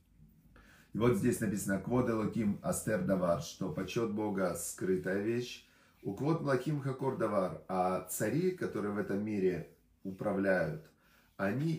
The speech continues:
исследуют вещи. Для того, чтобы управлять в этом мире, надо вещи исследовать, прямо конкретно быть исследователем, да? Хорошо, теперь говорит дальше, третий отрывок. Третий отрывок говорит нам царь Соломон следующую вещь.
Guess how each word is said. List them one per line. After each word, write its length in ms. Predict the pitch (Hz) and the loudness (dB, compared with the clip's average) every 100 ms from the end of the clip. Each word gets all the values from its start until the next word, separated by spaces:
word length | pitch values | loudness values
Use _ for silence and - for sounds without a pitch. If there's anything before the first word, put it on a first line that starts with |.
| 123 | 0
исследуют 580 | - 120 113 101 87 | 0 4 4 4 2
вещи. 280 | 82 76 - | 0 -4 -4
Для 140 | 65 87 | -6 -4
того, 160 | 117 | -2
чтобы 240 | 123 110 107 | -2 -2 -2
управлять 440 | - 107 113 101 | -2 0 0 0
в 40 | |
этом 220 | 107 127 143 | -2 -2 -2
мире, 220 | 175 117 | 0 -2
надо 280 | 123 120 113 - | -2 -2 -4 -6
вещи 480 | 104 120 123 107 95 | -4 -4 -2 -6 -6
исследовать, 760 | 123 117 - 107 101 82 78 - | -6 -6 -4 -2 0 -2 -6 -8
прямо 300 | - - - | -8 -6 -6
конкретно 500 | - - 139 - 104 | -8 -6 -4 -2 -2
быть 240 | 98 110 110 - _ _ - | -2 -2 -4 -10 _ _ -10
исследователем, 960 | 98 - 110 107 92 80 - - - - _ | -8 -4 -2 0 0 -2 -6 -12 -14 -18 _
да? 400 | - 95 101 - - _ _ _ _ _ | -6 -2 -2 -6 -16 _ _ _ _ _
Хорошо, 580 | - 170 - - - - | 0 2 2 0 -4 -10
теперь 420 | - 143 180 185 - | -2 4 6 6 0
говорит 400 | 104 110 123 143 | -4 2 2 4
дальше, 360 | 113 101 - - | 4 2 0 -2
третий 300 | - 127 - | 0 2 2
отрывок. 400 | 85 80 78 - - - - | 0 -2 -6 -10 -16 -12 -2
Третий 260 | 131 156 | 0 2
отрывок 380 | 139 123 135 131 | 2 2 4 10
говорит 300 | - - - | 12 12 8
нам 120 | 107 | 2
царь 200 | - 107 | -2 -4
Соломон 360 | - 107 113 127 | -4 -4 -4 -4
следующую 500 | - 101 95 - - | -4 -4 -4 -4 -6
вещь. 220 | - - | -6 -10